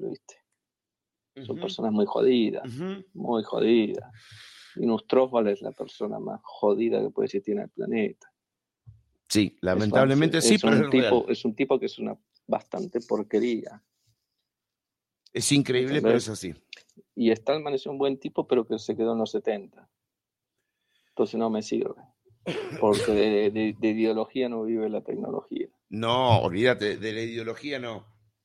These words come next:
Speaker 1: Entonces tenemos dos personas que el mundo Linux defiende para un lado y para el otro, y eso provoca que nunca se ponga de acuerdo y nunca despegue. ¿Por qué no despega?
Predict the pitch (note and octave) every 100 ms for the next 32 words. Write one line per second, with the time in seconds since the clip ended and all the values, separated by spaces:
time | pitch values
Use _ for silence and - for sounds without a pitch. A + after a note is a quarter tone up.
0 | _ _ _ _ - A#2 A2+ G#2+ A2 G#2+
1 | - A2 G#2 - G#2+ A2+ A2 G#2+ G#2+ G#2
2 | _ _ _ _ _ _ _ _ _ _
3 | _ _ _ C3+ C3 C3 - B2+ - C#3
4 | C3+ - A2+ A#2 B2+ B2 A#2+ B2+ B2+ A#2+
5 | G#2+ - B2 A#2+ A#2+ A#2 A#2 A#2 G2+ G2+
6 | A2+ A2 A2+ A#2+ A#2 A2+ A2+ A2+ A#2+ C3+
7 | C3 C3 B2 - - _ - A2+ A#2 A#2
8 | A2 A#2 A2+ B2 A#2 G#2+ G#2+ A#2 A2+ A2+
9 | - - A#2 A2+ A2 G#2+ C3+ C3 B2+ -
10 | A2+ A#2+ A#2+ A2 A2 _ A#2+ A#2 - -
11 | _ _ _ _ _ _ _ _ _ _
12 | _ _ _ _ _ _ _ _ _ -
13 | A#2+ - D3 C#3 - D#3+ -